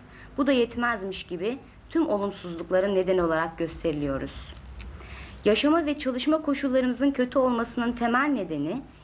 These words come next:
işveren devlet tarafından tek yanlı olarak belirlenen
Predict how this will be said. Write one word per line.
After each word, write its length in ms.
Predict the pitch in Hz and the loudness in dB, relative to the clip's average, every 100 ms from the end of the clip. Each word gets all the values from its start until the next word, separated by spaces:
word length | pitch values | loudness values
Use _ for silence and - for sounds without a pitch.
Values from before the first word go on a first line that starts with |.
| - | -4
işveren 600 | - - 208 196 233 196 | -4 0 0 0 -2 -2
devlet 360 | 196 226 262 | 0 0 -2
tarafından 640 | 233 220 226 220 233 269 - | -2 -4 -2 -2 0 0 0
tek 240 | 294 294 | -2 0
yanlı 260 | 190 180 147 | 2 2 2
olarak 420 | 165 160 214 - | 2 0 -2 -2
belirlenen 600 | 170 165 151 147 185 | 2 2 2 0 0